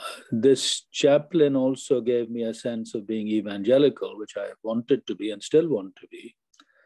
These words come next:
along with people like George Weigel. I mean, years ago, I was asked by a British newspaper to describe myself, and I said Catholic and evangelical. And Catholic in the sense that I wanted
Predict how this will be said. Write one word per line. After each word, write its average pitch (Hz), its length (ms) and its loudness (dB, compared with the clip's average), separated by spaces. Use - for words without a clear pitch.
along 104 300 -2
with 107 180 0
people 104 280 0
like 98 260 -4
George 101 260 -4
Weigel. 104 420 2
I 110 60 4
mean, 113 140 4
years 143 420 6
ago, 120 420 2
I 104 100 -14
was 107 180 -14
asked - 520 -12
by 104 180 -8
a 101 180 -6
British 110 440 -2
newspaper 110 800 -2
to 120 100 4
describe 123 580 2
myself, 98 720 -8
and 101 120 -4
I 104 120 -4
said 110 320 0
Catholic 117 460 2
and 101 120 -6
evangelical. 101 920 -2
And 104 440 -4
Catholic 135 540 4
in 113 160 2
the 110 80 0
sense 117 460 -2
that 107 140 2
I 107 140 -6
wanted 113 480 -4